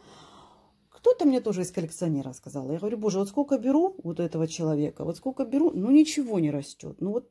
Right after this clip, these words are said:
ну ни один лист не прижился, ну просто какая-то засада». Вот. А, а мне говорят: «Слушай, — говорит, — ну так она же, — говорит, — по листу кормит».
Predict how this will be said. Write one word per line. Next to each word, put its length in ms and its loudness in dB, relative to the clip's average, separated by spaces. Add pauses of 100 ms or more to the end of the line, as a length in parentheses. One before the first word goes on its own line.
ну 180 -2
ни 120 2
один 240 4
лист 260 -2
не 80 -2
прижился, 640 -12 (400)
ну 80 -8
просто 320 -2
какая-то 460 0 (240)
засада». 640 0 (880)
Вот. 680 0 (140)
А, 420 0 (480)
а 80 -6
мне 180 6
говорят: 400 2
«Слушай, — 420 -8
говорит, — 240 -4
ну 200 -6
так 240 -6 (280)
она 200 -4
же, — 100 -4
говорит, — 220 -4
по 60 -6
листу 320 -6
кормит». 520 -6